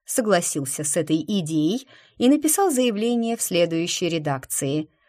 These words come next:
«Ввиду моего безукоризненного здоровья прошу, чтобы меня в зарубежной поездке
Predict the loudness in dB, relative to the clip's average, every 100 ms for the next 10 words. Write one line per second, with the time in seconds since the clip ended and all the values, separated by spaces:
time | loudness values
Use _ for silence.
0 | _ -4 -2 0 0 4 4 4 4 4
1 | 4 2 0 -4 -2 -2 -2 0 2 0
2 | 0 -2 0 -2 -2 0 0 2 0 2
3 | 0 -2 _ _ _ -2 -2 0 -4 -4
4 | -4 -2 0 2 2 0 -2 -8 _ -6
5 | 2 2 2 0 -2 0 0 2 0 0
6 | -4 -6 -8 -14